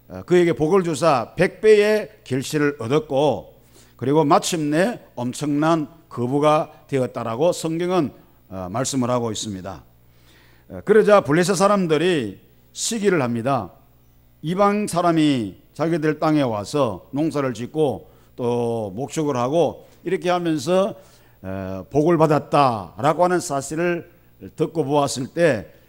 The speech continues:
배가 아프기 시작했고, 그러므로 시기하면서 또 질투하면서, 어, 그 당시 고대의 가장 큰 재산이자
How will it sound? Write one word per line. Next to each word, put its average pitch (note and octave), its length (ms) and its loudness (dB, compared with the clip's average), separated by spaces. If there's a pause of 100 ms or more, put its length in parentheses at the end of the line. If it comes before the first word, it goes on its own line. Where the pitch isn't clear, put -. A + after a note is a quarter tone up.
(120)
배가 C#3+ 260 4
아프기 C3 260 -2
시작했고, A#2+ 800 -6 (260)
그러므로 F#3 720 0
시기하면서 D3 1040 0 (300)
또 A2 120 -6
질투하면서, B2+ 1000 -2 (520)
어, E2 600 -12
그 D3 160 -2
당시 E3 640 0
고대의 D#3+ 640 0
가장 G#3+ 460 -4
큰 G3 480 -2
재산이자 E3 760 0